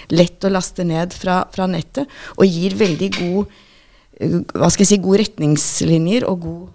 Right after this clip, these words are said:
gode holdepunkter for hvordan man skal møte torturerte og forstå de sli-, det de sliter med. Dokumentasjon av tortur er viktig både for å kunne,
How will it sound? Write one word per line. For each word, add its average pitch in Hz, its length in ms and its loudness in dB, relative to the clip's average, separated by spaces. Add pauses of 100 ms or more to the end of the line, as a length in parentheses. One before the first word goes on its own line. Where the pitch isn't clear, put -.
(140)
gode 175 300 -4
holdepunkter 151 560 -4
for 190 100 0
hvordan 156 240 2
man 151 120 -4
skal 165 200 0
møte 143 400 2
torturerte 156 680 0 (100)
og 156 300 -4 (300)
forstå - 520 0
de 139 140 -10 (100)
sli-, - 320 -8
det 156 160 -2
de 151 80 -6
sliter - 320 -10
med. - 160 -6 (720)
Dokumentasjon 190 640 2
av 175 80 -4
tortur 240 320 -2
er 196 160 -4
viktig - 320 -6
både 190 480 2
for 190 240 -4
å 180 80 -4
kunne, 175 380 -4